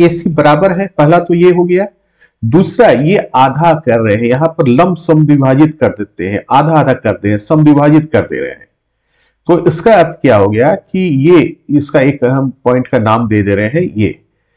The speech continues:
तो ये डीओ और ये है ओसी, ये दोनों equal होगा। अ, ओडी equal to ओसी, तो ओडी कितना है? टू एक्स माइनस थ्री equal to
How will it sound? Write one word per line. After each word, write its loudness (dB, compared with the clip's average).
तो 4
ये 2
डीओ 0
और 0
ये 4
है -4
ओसी, -6
ये 0
दोनों 0
equal -2
होगा। -12
अ, 2
ओडी 2
equal -4
to -4
ओसी, -2
तो 2
ओडी 0
कितना -2
है? -2
टू 0
एक्स -2
माइनस -2
थ्री -8
equal -2
to -4